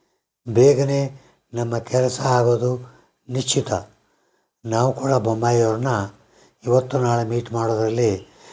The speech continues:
ನಮ್ಮ ಸೆಂಟ್ರಲ್ ಟೀಮ್ ಪ್ರಯತ್ನ ಮಾಡ್ತಾ ಇದೆ. ನಮ್ಮ ಕೆಲಸ ಮಾಡೋಕ್ಕೆ ನಾವು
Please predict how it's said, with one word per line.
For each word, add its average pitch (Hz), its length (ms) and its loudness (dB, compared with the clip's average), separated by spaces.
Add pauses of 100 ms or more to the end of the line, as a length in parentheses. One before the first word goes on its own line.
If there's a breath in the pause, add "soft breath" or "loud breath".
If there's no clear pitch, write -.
(200 loud breath)
ನಮ್ಮ 117 140 -4
ಸೆಂಟ್ರಲ್ 117 460 -4
ಟೀಮ್ 110 220 -4 (400 loud breath)
ಪ್ರಯತ್ನ 123 400 2
ಮಾಡ್ತಾ 123 400 0
ಇದೆ. 147 420 0 (460 soft breath)
ನಮ್ಮ 117 160 -4
ಕೆಲಸ 127 340 -4
ಮಾಡೋಕ್ಕೆ 123 680 2 (500 soft breath)
ನಾವು 113 460 0